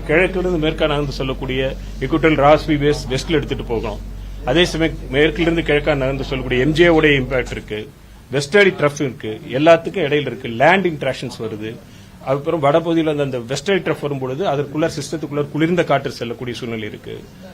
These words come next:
மல்டி ஃபேக்டர்ஸ், மல்டி டைரக்ஷனல் ஒர்க் ஆகிறதுனால கண்காணித்து தொடர்ந்து தெரிவிக்கிறோம்.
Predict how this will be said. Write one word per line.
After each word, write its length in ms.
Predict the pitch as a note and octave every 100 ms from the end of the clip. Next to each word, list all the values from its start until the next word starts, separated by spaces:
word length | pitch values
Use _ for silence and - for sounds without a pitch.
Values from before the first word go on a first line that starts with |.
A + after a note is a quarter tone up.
| -
மல்டி 400 | A#2+ F3+ F#3+ G3+
ஃபேக்டர்ஸ், 520 | - D3+ C#3+ F3+ -
மல்டி 340 | A#2 B2+ D3+ D3+
டைரக்ஷனல் 420 | C3+ C3 D3+ B2
ஒர்க் 180 | A#2+ C3
ஆகிறதுனால 460 | A#2 G2+ A2 C#3 G3+ - -
கண்காணித்து 560 | - B2+ B2+ A#2+ C3 -
தொடர்ந்து 360 | A2+ A#2 -
தெரிவிக்கிறோம். 420 | F#2+ E3+ F3 G3+